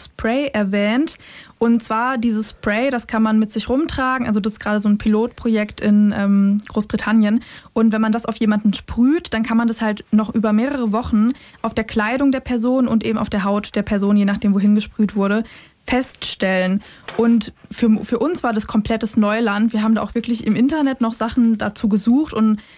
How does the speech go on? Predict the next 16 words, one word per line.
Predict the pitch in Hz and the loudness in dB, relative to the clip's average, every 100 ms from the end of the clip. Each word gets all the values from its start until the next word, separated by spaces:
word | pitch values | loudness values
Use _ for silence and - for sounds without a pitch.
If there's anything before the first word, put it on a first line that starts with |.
| - | -8
auch | 226 - | -6 -2
super | 247 269 | -2 -2
schwierig, | 240 226 269 262 | 0 0 2 0
da | 226 | 0
irgendwelche | 214 214 202 | 0 0 -2
Beiträge | 202 220 - 226 214 | -4 -6 -2 -2 0
überhaupt | 202 190 226 - - | 0 0 -2 -2 -8
zu | |
finden. | 202 202 196 202 220 233 285 - - - _ _ | -6 0 2 2 2 2 0 -6 -20 -20 _ _
Und | 233 247 254 - | 0 2 0 -2
er | 320 | -4
hat | 370 | -2
uns | 330 269 | -2 -2
jetzt | 233 | -2
aber | 233 | -2
geschrieben, | 233 - - 269 302 214 233 | -2 -2 0 2 4 2 2